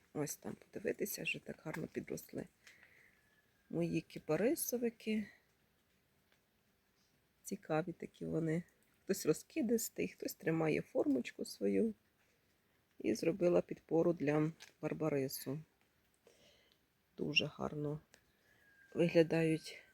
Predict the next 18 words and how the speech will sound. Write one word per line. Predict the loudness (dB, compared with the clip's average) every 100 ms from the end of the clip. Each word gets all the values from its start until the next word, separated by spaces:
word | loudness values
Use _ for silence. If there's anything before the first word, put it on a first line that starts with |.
| _ _ _ _ _ _ -4
лавровишні. | 2 4 4 6 6 6 4 4 2
В | 2 -6 _ _ _ -20 -20 -18 -14 -12 -12 -14 -16 -18 -18 -8
когось | -6 -4 -6 -2
листя | 0 0 0 -4 -2
більше, | 0 -2 -2 -4 -6
в | -6
когось | -4 -4 -4 -8 -10 -18 -8
ширше, | 0 2 8 8 8
в | 4 -2
когось | -4 -4 -6
вужче, | -4 -2 -2 -2 -2
різні | -2 -4 -6 -10
сорти. | -8 -8 -4 0 0 -2 -14 -20 -20 -20 -20 -20 -20 -20 -14
Мають | -4 0 0 0
різне. | -2 -2 0 2 2 0 -12 -18 -16 -14
А | -6
котики | -4 -2 -4 -4 -4
всі | -4 0 2